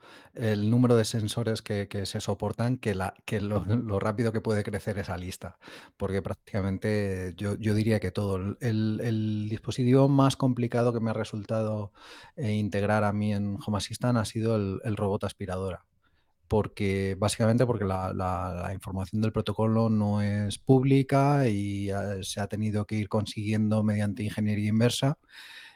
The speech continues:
eh, pero, pero una vez que lo,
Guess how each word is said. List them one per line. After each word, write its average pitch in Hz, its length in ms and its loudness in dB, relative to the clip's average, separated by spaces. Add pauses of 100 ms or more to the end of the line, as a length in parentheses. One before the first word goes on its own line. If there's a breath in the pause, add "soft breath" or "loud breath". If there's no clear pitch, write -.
(140 loud breath)
eh, 107 760 4
pero, 95 720 2
pero 101 220 -2
una 107 160 2
vez 107 160 0
que 110 120 -4
lo, 101 1200 0